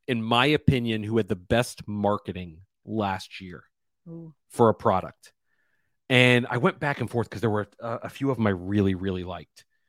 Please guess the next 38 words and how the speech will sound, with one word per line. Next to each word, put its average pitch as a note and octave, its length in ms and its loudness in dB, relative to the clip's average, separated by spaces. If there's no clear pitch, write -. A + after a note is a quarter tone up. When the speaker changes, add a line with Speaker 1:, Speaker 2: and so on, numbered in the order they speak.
Speaker 2:
I G3+ 60 -16
kinda A3+ 240 -6
feel A#3 120 -6
like A3 100 -4
this G#3+ 140 -10
is F#3 100 -10
a F3 40 -6
loaded E3 300 -8
question E3+ 380 -16
a D#3+ 40 -18
little D#3+ 160 -18
bit. E3+ 220 -18
Speaker 1:
Um, C#4 480 8
I - 160 -10
don't G#2+ 200 -10
know. B2 260 -6
It, A2+ 180 -6
maybe B2+ 360 6
it D#3+ 80 4
is. F3+ 260 0
Speaker 2:
Mm. G3 360 -16
Speaker 1:
Y-, D3 200 -16
the, D3 160 2
the, C#3+ 320 4
a D3+ 80 6
lot F3+ 240 10
of G3 100 6
'em D3+ 140 2
jumped B2+ 300 4
out A2 180 8
at G#2+ 80 4
me, G2+ 140 2
but F#2+ 180 0
the A#2 80 4
one A#2+ 340 6
I'll D3 200 8
say A#2+ 340 4
that G#2+ 220 0